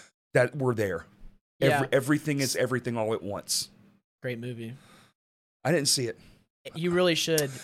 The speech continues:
Speaker 2: Everything Everywhere All at Once. It was one of those movies that was so powerful and amazing
Speaker 1: Yep.
Speaker 2: and beautiful. It made me cry happy tears.
Speaker 1: That's why I don't wanna watch it.
Speaker 2: It's, but in, in a really good way.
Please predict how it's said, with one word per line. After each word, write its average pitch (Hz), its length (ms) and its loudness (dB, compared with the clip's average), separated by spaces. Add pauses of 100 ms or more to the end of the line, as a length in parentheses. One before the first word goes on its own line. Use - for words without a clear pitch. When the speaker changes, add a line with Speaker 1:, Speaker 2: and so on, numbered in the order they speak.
Speaker 2:
Everything 165 360 2
Everywhere 160 380 2
All 151 160 6
at 147 60 0
Once. 156 480 -4
It 160 80 -2
was 156 300 -4
one 160 220 -2
of 170 60 0
those 156 120 -4
movies 165 400 -4
that 143 140 -2
was 143 260 -8 (300)
so 165 600 2
powerful 160 560 2
and 156 80 -4
amazing 147 360 -2
Speaker 1:
Yep. 156 80 -6
Speaker 2:
and 143 40 -10
beautiful. 156 320 -2
It 147 100 -2
made 156 140 -4
me 147 140 -8
cry 151 340 -2
happy 139 400 -4
tears. 120 680 -6 (120)
Speaker 1:
That's 139 320 6
why 135 120 6
I 127 40 4
don't 120 140 2
wanna 110 140 -2
watch 95 260 -4
it. - 100 -12 (280)
Speaker 2:
It's, 196 220 0
but 196 240 4
in, 190 180 2
in 202 120 2
a 185 80 6
really 196 340 0
good 170 220 -2
way. 120 420 -2